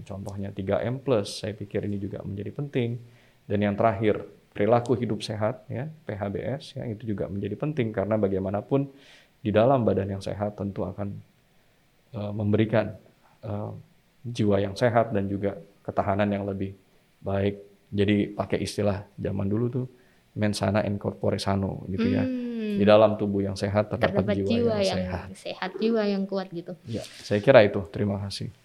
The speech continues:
Speaker 2: Terima kasih banyak, Dokter Adit, atas waktunya, atas ilmunya, atas remindernya gitu ya.
Speaker 1: Ya.
Speaker 2: Eh, semoga menjadi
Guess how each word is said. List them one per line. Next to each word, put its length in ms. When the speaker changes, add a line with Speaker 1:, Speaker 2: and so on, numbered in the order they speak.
Speaker 2:
Terima 160
kasih 160
banyak, 240
Dokter 160
Adit, 320
atas 320
waktunya, 560
atas 320
ilmunya, 800
atas 320
remindernya 1120
gitu 240
ya. 160
Speaker 1:
Ya. 20
Speaker 2:
Eh, 320
semoga 480
menjadi 400